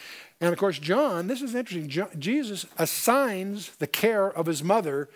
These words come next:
not to his brothers, he had several of them, but to the Apostle John. And, uh, that becomes, uh, important to us. He wro-, and John, I believe, wrote a letter to her that you have in your Bibles. It's called Second John.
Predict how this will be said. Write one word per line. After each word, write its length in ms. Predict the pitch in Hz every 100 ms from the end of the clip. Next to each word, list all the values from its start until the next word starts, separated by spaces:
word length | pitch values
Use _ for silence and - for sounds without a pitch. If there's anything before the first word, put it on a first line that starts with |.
| -
not 300 | 123 180 302 -
to 160 | 311
his 140 | 285 185
brothers, 520 | 226 285 170 208 202
he 60 |
had 180 | 185 226
several 300 | 208 294 277
of 100 | 170
them, 120 | 113 - _ _ _ _ _ _ _ -
but 220 | 165 -
to 260 | 180 170 151 - _ _ _
the 100 | 143
Apostle 380 | - 269 - 123
John. 260 | 117 87 - _ _ _ _ _ _ - _
And, 260 | 127 127 123
uh, 160 | 120 110 _ _ _
that 140 | 139
becomes, 400 | 139 131 139 123 113 -
uh, 60 | 117 - _
important 340 | 113 127 107
to 100 | 107
us. 120 | 95 -
He 100 | 127
wro-, 220 | 131 170 127
and 240 | 127 123
John, 520 | 120 175 220 165 202 214 - - _
I 160 | 147 180
believe, 340 | 160 160 165
wrote 200 | 139 165
a 60 | 185
letter 260 | 262 226
to 160 | 151 131
her 320 | 143 120 - _
that 180 | 123 156
you 60 |
have 240 | 127 156 175
in 40 |
your 80 | 196
Bibles. 460 | 240 247 131 -
It's 120 | 135 -
called 260 | 160 147
Second 280 | - 190 185
John. 220 | 190 214